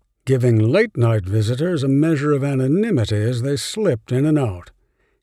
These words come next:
Guests seeking more confidentiality could enter Dulles's apartment from the rear, climbing an ancient flight of stone steps that rose steeply to his back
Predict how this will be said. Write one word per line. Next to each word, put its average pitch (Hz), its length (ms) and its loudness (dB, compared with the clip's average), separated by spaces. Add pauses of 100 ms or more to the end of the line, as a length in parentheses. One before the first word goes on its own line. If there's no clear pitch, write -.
(140)
Guests 175 480 -2
seeking 139 420 0
more 127 200 0
confidentiality 113 1400 -2
could 127 160 -2
enter 139 280 -2
Dulles's 135 580 0
apartment 135 600 -4
from 110 260 -2
the 104 100 -2
rear, 123 480 -2 (560)
climbing 180 640 4
an 175 120 4
ancient 165 540 2
flight 156 320 0
of 160 140 -2
stone 151 420 2
steps - 480 -4
that 147 180 -4
rose 139 360 -2
steeply 127 640 -4
to 131 160 -4
his 127 160 -2
back 131 260 -2